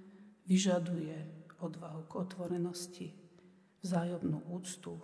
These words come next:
a pozorné vnímanie všetkých členov spoločenstva. Vyžaduje to od všetkých členov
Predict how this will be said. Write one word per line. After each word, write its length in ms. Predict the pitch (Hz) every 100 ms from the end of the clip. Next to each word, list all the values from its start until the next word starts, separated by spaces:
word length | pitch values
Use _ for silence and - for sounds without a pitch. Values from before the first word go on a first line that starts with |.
| 175
a 80 |
pozorné 560 | - 185 185 170 165 156
vnímanie 560 | 156 165 170 160 160 156
všetkých 560 | - 185 - 160 -
členov 480 | - 165 156 156 156
spoločenstva. 880 | 160 156 147 - 156 156 - - - - - - - _ _ _ _ _ _
Vyžaduje 640 | - 175 180 175 175 175 170
to 160 | 165
od 320 | 180 170 165
všetkých 640 | - - - 180 185 - 156
členov 480 | - 156 147 156